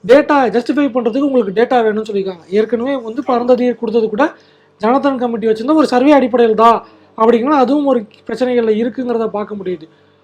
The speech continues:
So சாதிவாரி கணக்கெடுப்பு அப்படிங்கிறதுக்கு வந்து மாநில அரசுகளுக்கு அதிகாரம் இல்ல. அதை பாமக புரிஞ்சுக்காம தமிழக அரசு வலியுறுத்துறாங்க. அது ஒரு பக்கம் இருக்கட்டும். இன்னொரு முக்கியமான விஷயம்,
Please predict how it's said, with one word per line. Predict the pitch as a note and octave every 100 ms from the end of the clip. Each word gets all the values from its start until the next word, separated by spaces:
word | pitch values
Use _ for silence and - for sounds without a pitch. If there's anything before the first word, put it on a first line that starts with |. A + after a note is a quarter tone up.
| _
So | _ G#3+
சாதிவாரி | G3 A#3+ D#4+ D#4+ D#4 C#4
கணக்கெடுப்பு | A#3+ B3 A#3 A#3+ A3 C4
அப்படிங்கிறதுக்கு | B3 G3 F#3+ A#3+ C#4+ C#4 A#3+ G3+ G#3+
வந்து | G#3
மாநில | C4 A#3 B3
அரசுகளுக்கு | A#3+ G#3 G#3+ G3
அதிகாரம் | G#3 A#3 G#3+ G3
இல்ல. | F#3 G3+ G#3+ _ _ _
அதை | G#3 A#3+
பாமக | - B3+ C4+ A#3 B3 A3+ G#3 G3+
புரிஞ்சுக்காம | A#3+ A#3+ A#3 A3+ C#4 B3 G3
தமிழக | A3+ B3
அரசு | A3 G#3+
வலியுறுத்துறாங்க. | G#3 A3 G#3+ F#3
அது | F3 G3
ஒரு | A#3+
பக்கம் | A#3 A#3 G#3
இருக்கட்டும். | F#3 F3 F#3 - _ - - - _
இன்னொரு | - C#4+ E4+
முக்கியமான | C4 A3 B3 A#3
விஷயம், | A3 C4+ D4+